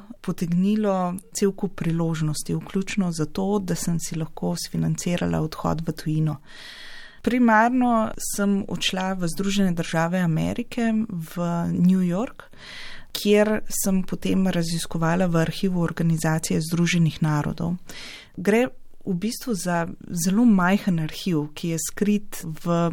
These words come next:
petinštirideseti ulici nasproti glavne palače O Z N na Manhattnu v New Yorku, vendar je to pravzaprav ena sama sobica, nič kaj dosti večja od tegale studia, kjer so notri štiri čitalniška mesta.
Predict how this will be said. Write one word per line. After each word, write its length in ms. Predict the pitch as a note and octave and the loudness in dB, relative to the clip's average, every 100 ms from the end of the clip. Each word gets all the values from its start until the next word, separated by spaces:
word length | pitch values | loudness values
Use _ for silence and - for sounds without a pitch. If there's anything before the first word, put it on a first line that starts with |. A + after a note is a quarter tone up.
| F3+ | 0
petinštirideseti 1000 | G3 G3 G#3 - F#3+ G3+ G3 F#3 D#3 - | -2 2 0 0 -2 -2 -2 -4 -4 -2
ulici 520 | E3+ G#3 B3+ - G3+ G3+ - - - | 0 2 0 0 0 0 0 0 2
nasproti 640 | F3 F3 - G#3 G#3+ G3 D#3 | 4 2 2 2 2 2 0
glavne 380 | E3 E3 F3 | 2 2 0
palače 540 | F3 D#3+ E3 E3 - F3 | 0 -2 0 -2 0 0
O 180 | E3 F3 | 0 2
Z 160 | F3+ | 2
N 340 | D#3+ E3 A3+ A3 | 2 4 4 4
na 60 | |
Manhattnu 640 | E3 D#3 - D#3 F3+ A3+ G#3 | 4 0 0 -2 2 2 2
v 160 | D#3+ | 2
New 160 | E3 E3+ | 2 2
Yorku, 480 | D#3 E3+ - C#4+ C#4+ - - - - | 2 0 2 0 0 -6 -8 -8 -2
vendar 200 | G#3 A#3+ | 4 4
je 100 | B3 | 4
to 160 | G#3+ A#3+ | 0 -4
pravzaprav 720 | - - A#3 B3 A3 A#3 A#3 | -4 -2 -2 -2 -2 0 0
ena 240 | - G#3 A3+ | 2 2 2
sama 320 | - G#3+ A3+ | 0 2 2
sobica, 640 | G#3+ G3 E3+ G3 G#3 D#4+ F4 - - | 2 -2 -2 -2 -2 -6 -8 -12 -4
nič 340 | G3 F#3+ A3 - | 2 4 4 4
kaj 220 | G#3 F#3+ - - | 2 2 -2 -10
dosti 460 | - F3 F#3 - | -2 0 0 -2
večja 340 | F#3 F#3 - F#3 | 0 0 -2 -2
od 120 | F3 | -2
tegale 340 | F3+ F3+ F3+ D#3+ | -2 0 -2 -2
studia, 460 | - F3+ A3+ D4 - - - - - - - - | -4 -2 0 -2 -6 -16 -12 -10 -8 -10 -12 -8
kjer 300 | - A#3 A#3 | 0 2 2
so 220 | A3+ - G#3 | -2 2 2
notri 600 | G3+ A3+ - A3 G3+ - | 4 0 0 0 0 0
štiri 400 | - - A3 G#3 | -2 2 4 4
čitalniška 640 | - - F3 F3 F3+ - E3+ | 2 -2 2 2 2 0 0
mesta. 540 | E3+ D#3+ D#3 - | 2 2 -2 -6